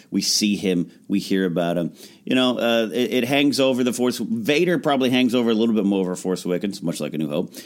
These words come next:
Uh, uh, Hamill, uh, Luke Skywalker mentions Sidious and all that kind of stuff, and now, now he, he being back in some kind of way, shape, or form. Again,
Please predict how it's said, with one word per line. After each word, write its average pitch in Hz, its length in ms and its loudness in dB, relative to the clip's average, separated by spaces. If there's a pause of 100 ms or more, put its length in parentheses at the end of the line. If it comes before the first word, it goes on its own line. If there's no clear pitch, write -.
(200)
Uh, - 40 -2
uh, 95 880 0
Hamill, 127 500 0
uh, 117 140 2
Luke 117 180 0
Skywalker 113 420 0
mentions 101 460 0
Sidious 95 420 0
and 90 80 -4
all 90 140 -2
that 78 80 -8
kind 95 120 -2
of 87 40 -8
stuff, 110 160 -4
and 117 80 -2
now, 160 300 0 (320)
now 160 220 2
he, 156 260 2
he 151 180 4
being 131 300 4
back 110 320 2
in 101 80 0
some 101 220 0
kind 101 180 0
of 90 80 0
way, 92 140 2
shape, 90 260 -4
or - 20 -10
form. 87 260 -2
Again, 107 300 0